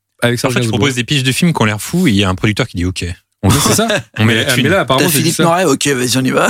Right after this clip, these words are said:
Speaker 1: Et le mec, c'est un héros, il est en, <laughs> en tenue de football américain, ça a aucun sens. Et genre, il met son casque, il a, euh, euh, Freedom. <laughs> C'est, c'est n'importe quoi. Il est complètement absurde. Autre film bien moins parodique et considéré comme le film le plus anti-américain de l'histoire,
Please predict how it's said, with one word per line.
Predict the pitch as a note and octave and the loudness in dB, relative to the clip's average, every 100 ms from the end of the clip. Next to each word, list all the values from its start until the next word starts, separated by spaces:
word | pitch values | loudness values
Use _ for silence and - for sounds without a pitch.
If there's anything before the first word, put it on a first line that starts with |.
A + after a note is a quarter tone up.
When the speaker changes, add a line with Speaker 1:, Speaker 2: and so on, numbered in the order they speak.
| A2+ | 0
Speaker 1:
Et | B2 | 2
le | |
mec, | E3+ | 2
c'est | G#3+ C#3+ | 2 0
un | C3 | 0
héros, | D3+ F#3 | 2 2
il | G#3 B2+ | 2 4
est | |
en, | A2+ A2 A2+ | 2 2 2
<laughs> | |
en | G#2 D#3+ G2+ F3+ | 2 0 -2 -4
tenue | - E3+ | 0 0
de | F#3 | 0
football | - C#3+ D3 | -2 0 0
américain, | D3 D#3+ G3+ | 0 0 -2
ça | - | 0
a | |
aucun | E3+ D3+ | 0 0
sens. | D#3 F#3+ - - - | 0 0 -2 -12 -6
Et | C3 | 0
genre, | B2+ | 2
il | D3 | 2
met | C3+ | 0
son | C3 | 0
casque, | C3+ E3+ - | -2 -2 -2
il | |
a, | G#2+ - - | -2 -4 -6
euh, | D2+ D2+ D#2+ - _ - | -4 -2 -4 -8 _ -4
euh, | - - - F2 - _ | -2 0 -2 -4 -10 _
Freedom. | - - - - - | -6 -2 -2 -4 -8
<laughs> | _ - | _ -8
C'est, | - E3+ | 0 0
c'est | - | 2
n'importe | F3 - - - E3+ | 0 0 -4 -2 -2
quoi. | G3 - - | -2 -4 -4
Il | C3+ A#2 | -2 0
est | |
complètement | - E3+ E3+ G#3 | 0 -2 -2 -2
absurde. | E3 - C3 - _ _ - - - | -2 0 -4 -4 _ _ -20 -10 -4
Autre | E3 G#3 | 0 0
film | F#3 G#3+ | 0 0
bien | D3+ G3+ | 2 0
moins | G#3+ | 0
parodique | F3 F3 G3 | 0 0 -2
et | D3+ | 0
considéré | B2 D3 E3+ | 2 2 2
comme | D#3 C3 | 0 0
le | |
film | B2 G#3+ | 2 2
le | C3+ | 2
plus | A#2+ C#3 | 0 0
anti-américain | G3 - G#3 F3+ E3+ F3+ E3+ D#3 D3 F3 | 0 0 2 2 0 -2 0 -2 -2 0
de | |
l'histoire, | B2 A#2 F#3 A3+ G#3+ | 0 0 -2 -2 -4